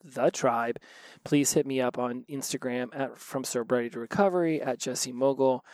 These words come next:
You can hit me up in Gmail if, if you really are interested in that, From Sobriety to Recovery at Gmail. And we're gonna really, really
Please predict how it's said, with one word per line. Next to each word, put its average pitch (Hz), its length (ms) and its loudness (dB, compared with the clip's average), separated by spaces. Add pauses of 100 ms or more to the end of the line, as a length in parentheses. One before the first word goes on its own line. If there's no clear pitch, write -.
(320)
You - 80 -16
can 131 100 -2
hit 156 120 2
me 151 120 2
up 151 100 4
in 147 120 -2
Gmail 139 480 0
if, 123 140 -8
if 127 260 -6
you 127 80 -2
really 123 260 4
are 120 100 -2
interested 123 420 -2
in 123 80 -6
that, 127 200 -2
From 139 200 0
Sobriety 127 500 2
to - 140 -4
Recovery 123 680 0
at 135 340 -2
Gmail. 127 600 -4 (640)
And 135 300 0
we're 135 100 2
gonna 127 220 -2
really, 127 480 2
really 156 560 4